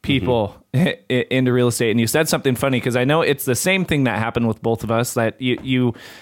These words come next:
Speaker 1: you don't stumble into real estate by, by choice. It's kind of by chance,
Speaker 2: Yeah.
Speaker 1: right?
Speaker 2: Yeah.
Speaker 1: But we've always had our targeted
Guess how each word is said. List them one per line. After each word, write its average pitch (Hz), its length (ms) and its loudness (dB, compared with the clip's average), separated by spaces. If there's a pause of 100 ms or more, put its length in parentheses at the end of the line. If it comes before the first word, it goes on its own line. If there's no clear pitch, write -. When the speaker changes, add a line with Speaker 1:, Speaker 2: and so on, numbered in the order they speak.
(200)
Speaker 1:
you 131 140 0
don't 156 200 0
stumble 135 600 0
into 120 240 0
real 120 200 2
estate 123 400 0
by, 113 200 0
by 107 240 -4
choice. 120 360 0
It's 113 100 -12
kind 147 180 -2
of 151 40 -4
by 120 140 -2
chance, 127 540 -2
Speaker 2:
Yeah. 120 340 0
Speaker 1:
right? 127 400 0
Speaker 2:
Yeah. 85 200 0 (280)
Speaker 1:
But 127 420 0 (380)
we've 139 280 2
always 170 360 4
had 156 240 0
our 123 100 2
targeted 135 800 0